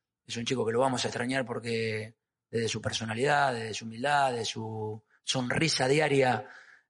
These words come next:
eh, y frescura, porque siempre está en manga corta <laughs> en los entrenamientos, hace, aún haciendo frío,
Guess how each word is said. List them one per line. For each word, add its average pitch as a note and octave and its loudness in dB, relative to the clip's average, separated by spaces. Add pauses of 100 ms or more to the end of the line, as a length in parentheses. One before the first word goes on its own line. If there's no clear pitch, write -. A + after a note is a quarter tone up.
eh, A#2 -2
y C3+ -4
frescura, D3 0
porque A#2+ -4
siempre C3 -2
está B2+ -4
en B2 0
manga B2 -2
corta C#3+ 0 (100)
<laughs> - 0
en C3 -4
los B2 -4
entrenamientos, B2 -8
hace, A#2+ -4
aún B2+ 2
haciendo B2 -2
frío, - 0